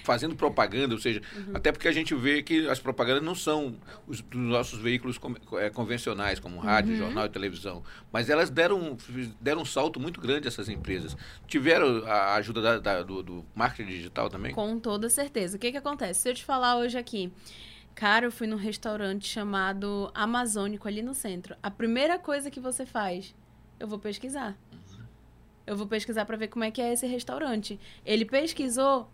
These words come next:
Speaker 2: aí o que que essas empresas entenderam? Opa, eu preciso usar estratégia pra que esses caras comprem o meu negócio, comprem o meu produto.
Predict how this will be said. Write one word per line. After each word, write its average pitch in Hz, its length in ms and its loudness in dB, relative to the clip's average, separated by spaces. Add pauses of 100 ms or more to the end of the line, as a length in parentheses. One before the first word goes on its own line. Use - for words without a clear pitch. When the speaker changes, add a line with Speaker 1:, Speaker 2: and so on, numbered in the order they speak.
(100)
Speaker 2:
aí 214 280 4
o - 20 -2
que 269 160 -4
que 269 100 -6
essas 277 280 -4
empresas 240 420 -2
entenderam? 226 460 -2
Opa, 202 240 -2
eu 226 40 -4
preciso 214 320 -4
usar 214 200 -2
estratégia 226 580 -2 (320)
pra 233 140 8
que 247 140 2
esses 240 220 2
caras 247 300 -4
comprem 294 320 -2
o 277 80 2
meu 262 140 4
negócio, 277 480 4
comprem 247 340 -2
o - 20 -4
meu 254 140 -2
produto. 262 580 0